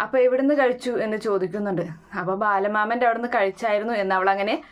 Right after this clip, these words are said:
ആംഗ്യ ഭാഷയിൽ പറയുകയാണ്. അപ്പോൾ ആ സമയം, ആ, ദീപ ചോദിക്കുന്നുണ്ട്, "വെറുതെ ഓരോന്ന് പറഞ്ഞോളൂ ട്ടോ. ഞാൻ എന്തായാലും എന്നാ ബാലൻ ചേട്ടനെ ഒന്ന് വിളിച്ച് ചോദിക്കട്ടെ" എന്ന് പറയുമ്പോൾ, "വേണ്ട" എന്ന് പറഞ്ഞങ്ങനെ കല്യാണി മുഖം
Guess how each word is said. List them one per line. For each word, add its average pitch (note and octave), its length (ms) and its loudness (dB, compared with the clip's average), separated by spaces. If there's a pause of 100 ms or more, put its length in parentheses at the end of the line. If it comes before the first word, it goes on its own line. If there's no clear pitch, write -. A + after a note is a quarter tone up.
(380)
ആംഗ്യ C#4 220 2 (100)
ഭാഷയിൽ A#3 400 0 (140)
പറയുകയാണ്. G3 600 2 (480)
അപ്പോൾ B3+ 140 2 (100)
ആ - 20 2 (160)
സമയം, A#3+ 340 0 (320)
ആ, G3 40 0 (180)
ദീപ G#3 240 0
ചോദിക്കുന്നുണ്ട്, G3+ 760 0 (540)
"വെറുതെ G3+ 320 0 (120)
ഓരോന്ന് A#3 400 2
പറഞ്ഞോളൂ G#3+ 500 0
ട്ടോ. G#3 100 0 (460)
ഞാൻ G#3+ 240 0
എന്തായാലും A#3+ 340 2
എന്നാ A#3 160 2 (400)
ബാലൻ G3+ 320 2
ചേട്ടനെ A#3 300 0
ഒന്ന് C4 140 2
വിളിച്ച് B3 300 -2
ചോദിക്കട്ടെ" B3 540 2 (600)
എന്ന് C4 200 2
പറയുമ്പോൾ, G#3 460 2 (640)
"വേണ്ട" A3 260 2 (140)
എന്ന് A3 180 -2
പറഞ്ഞങ്ങനെ G3 500 0 (480)
കല്യാണി A3+ 440 0
മുഖം G#3 240 0